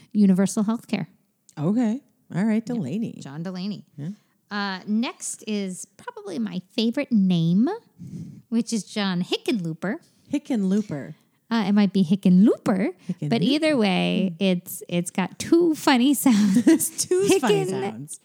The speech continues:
Speaker 1: and Looper, and you put 'em together, and it's Hickenlooper.
Speaker 2: Uh-huh.
Speaker 1: Uh,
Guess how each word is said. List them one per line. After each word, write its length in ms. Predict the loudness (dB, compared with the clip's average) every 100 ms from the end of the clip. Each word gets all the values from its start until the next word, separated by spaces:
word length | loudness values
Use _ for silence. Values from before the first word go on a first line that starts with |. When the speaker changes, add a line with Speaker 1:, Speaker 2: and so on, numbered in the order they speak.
| _
Speaker 1:
and 320 | 0 2 2
Looper, 460 | 0 0 0 0 -2
and 120 | -4
you 80 | -4
put 100 | -2
'em 140 | -4 -2
together, 260 | -2 0
and 140 | 0 0
it's 180 | -2
Hickenlooper. 720 | -10 -6 -4 -4 -6 -8 -16 -18 _ _
Speaker 2:
Uh-huh. 240 | 0 0 -2 -8 _ _ -8
Speaker 1:
Uh, 220 | -8